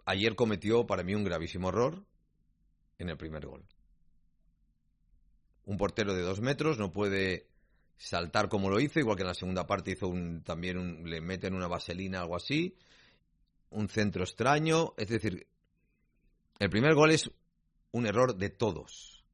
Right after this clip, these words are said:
que luego puede, podemos valorar si es fuera de juego o no es fuera de juego,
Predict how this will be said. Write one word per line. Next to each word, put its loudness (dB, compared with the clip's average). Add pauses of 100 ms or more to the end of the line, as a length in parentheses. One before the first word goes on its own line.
(1900)
que -2
luego 4
puede, 4
podemos 2
valorar 6
si -2
es -2
fuera 0
de 2
juego 2
o 2
no -2
es -6
fuera 0
de -4
juego, -10